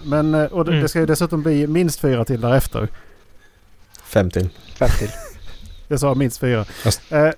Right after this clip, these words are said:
Speaker 1: så
Speaker 3: ja, det ska vara, ska vara en för varje sån, eh, vad heter det? Order ska det vara.
Speaker 1: hur som
Speaker 3: En
Speaker 1: helst
Speaker 3: bok
Speaker 1: så
Speaker 3: för
Speaker 1: ko-, så kommer jag fram till att, ja, men vadå? D-, din, din lista på tjugo böcker, de tj-, tjugo fantasyböcker som alla måste läsa är alltså egentligen fem,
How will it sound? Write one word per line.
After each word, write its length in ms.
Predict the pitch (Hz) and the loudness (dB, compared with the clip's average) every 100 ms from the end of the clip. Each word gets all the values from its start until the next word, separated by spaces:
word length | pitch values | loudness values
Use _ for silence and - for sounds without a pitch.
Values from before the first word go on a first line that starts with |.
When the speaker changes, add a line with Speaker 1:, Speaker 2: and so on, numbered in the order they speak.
| - | -4
Speaker 1:
så 140 | 175 170 | 0 2
Speaker 3:
ja, 220 | 170 120 | 4 4
det 120 | 117 | 2
ska 140 | - | 0
vara, 180 | 120 117 | 2 2
ska 120 | - | 0
vara 100 | 117 | 0
en 160 | 113 107 | 2 0
för 120 | - | -2
varje 340 | 107 104 101 95 | 2 2 2 0
sån, 300 | 98 90 90 | -2 0 0
eh, 220 | 87 87 | 2 2
vad 100 | 90 | 2
heter 180 | 87 92 | 0 -2
det? 320 | - - 98 | -6 -4 0
Order 300 | 92 80 76 - | 0 0 -4 -8
ska 180 | - 92 | -8 -4
det 140 | 92 | 0
vara. 120 | 90 190 | 2 0
Speaker 1:
hur 60 | |
som 140 | 185 180 | 0 0
Speaker 3:
En 60 | |
Speaker 1:
helst 200 | 202 - | 2 0
Speaker 3:
bok 80 | 175 | 0
Speaker 1:
så 40 | 180 | -2
Speaker 3:
för 80 | |
Speaker 1:
ko-, 60 | 196 | -2
så 100 | 175 | 0
kommer 160 | 185 180 | 0 0
jag 80 | |
fram 180 | 180 170 | 0 -2
till 100 | 170 | 0
att, 140 | 160 240 | 0 -2
ja, 80 | |
men 140 | 190 196 | -2 0
vadå? 340 | 196 170 123 - - - | 0 0 -2 -6 -20 -20
D-, 200 | - 156 - | 0 0 0
din, 400 | 151 208 208 214 | 0 0 0 -2
din 240 | 170 175 185 | -2 0 0
lista 240 | 202 175 | 0 -2
på 80 | 170 | -2
tjugo 360 | - 196 165 | 0 0 0
böcker, 500 | 156 165 - 131 120 - - - - - - _ - | 0 -2 0 0 0 -4 -18 -20 -20 -20 -20 _ -4
de 380 | 156 185 170 160 | -4 2 2 4
tj-, 140 | - - | 0 -4
tjugo 440 | - 185 170 165 | 0 0 2 0
fantasyböcker 480 | - 175 - 139 135 | 0 -2 0 0 0
som 120 | 139 | 0
alla 160 | 165 139 | 2 2
måste 200 | 139 - | 2 0
läsa 360 | 127 135 - - | 0 2 0 -6
är 400 | - 156 131 123 | -2 0 0 0
alltså 380 | 143 123 - 135 | -2 -2 -2 0
egentligen 560 | 143 165 127 - 147 123 | 2 4 2 0 0 0
fem, 300 | - 170 | 2 2